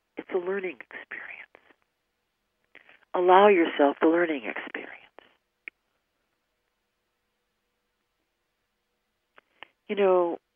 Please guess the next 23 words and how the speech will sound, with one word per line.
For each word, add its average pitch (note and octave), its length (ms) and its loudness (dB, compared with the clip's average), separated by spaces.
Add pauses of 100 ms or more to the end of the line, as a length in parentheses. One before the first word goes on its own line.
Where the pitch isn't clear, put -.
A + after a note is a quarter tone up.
(120)
what G3 220 0
you G#3+ 120 -6 (100)
should G3+ 120 4
have G3 160 -2
done, C#3+ 320 0 (460)
what F#3+ 180 4
you G3 120 -8
could G3 200 2
have F#3 160 0
done, D3+ 220 -2 (1080)
what - 180 4
you F#3 160 0
didn't G3 300 4
do, C#3 360 -2 (240)
or E3 100 -6
choices G#3 520 0
that F#3+ 100 2 (100)
you F#3+ 80 -6
made D#3+ 380 -2
that - 120 -2
were D#3 200 -4
not D#3+ 340 -6 (2250)
helpful - 460 -2